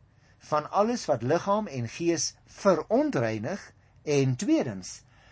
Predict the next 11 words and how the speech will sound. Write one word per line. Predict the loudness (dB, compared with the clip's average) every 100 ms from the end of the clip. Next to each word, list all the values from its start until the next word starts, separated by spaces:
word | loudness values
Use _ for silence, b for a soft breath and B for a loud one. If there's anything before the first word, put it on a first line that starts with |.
| b b
laat | -2 4 6 6 6
ons | -2 -2 -2 -4
ons | -6 -4 -6 -6
in | -6 -4
gehoorsaamheid | -2 0 4 4 4 -2 -4 -8 -10 -16 b b b -2
aan | 2 2 -2
God | -6 0 0 -2 -18 _ _
volkome | -20 -6 0 0 -2 -2 2 4 2 -8 -18 _ b b b b b -6
aan | -4 -4 -6
hom | -4 -4 -4
toewy. | -6 -6 -10